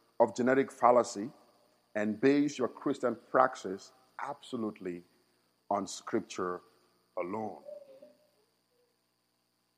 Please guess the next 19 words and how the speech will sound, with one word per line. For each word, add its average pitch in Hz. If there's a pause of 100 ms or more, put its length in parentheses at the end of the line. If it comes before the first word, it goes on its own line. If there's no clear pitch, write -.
(2000)
Sola 185
Scriptura 143 (1200)
is 123
a 135
Latin 160
phrase - (240)
that 135
is 143
often 165
used 160
in 135
the 127
Reformed 147 (640)
evangelical 143
circles 127
to 131
encourage 143 (260)
a 117
Bible-centered, 156